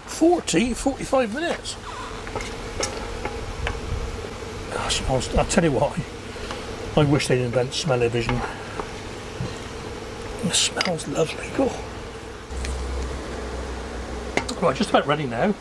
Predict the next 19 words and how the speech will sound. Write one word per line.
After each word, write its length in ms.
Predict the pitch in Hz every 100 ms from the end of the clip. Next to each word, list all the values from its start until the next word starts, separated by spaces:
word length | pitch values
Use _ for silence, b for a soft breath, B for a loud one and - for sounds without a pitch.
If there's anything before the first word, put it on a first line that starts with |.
| B B - -
Just 100 | -
gonna 140 | 208 165
give 100 | 190
it 80 |
a, 160 | 190 165 - - - - - - - - - - -
a 100 | 208
quick 220 | 202 269 -
press 280 | 233 196 -
down 300 | 143 160 170
with 120 | 160
the 160 | 170 147 - -
potato 380 | - 247 233
masher, 420 | 135 123 - 254 - - - - - - - - - - - - -
just 160 | - -
to 100 | 165
make 180 | 151 175
it 120 | 160
more 160 | 127 123
mango 460 | 127 147 127 135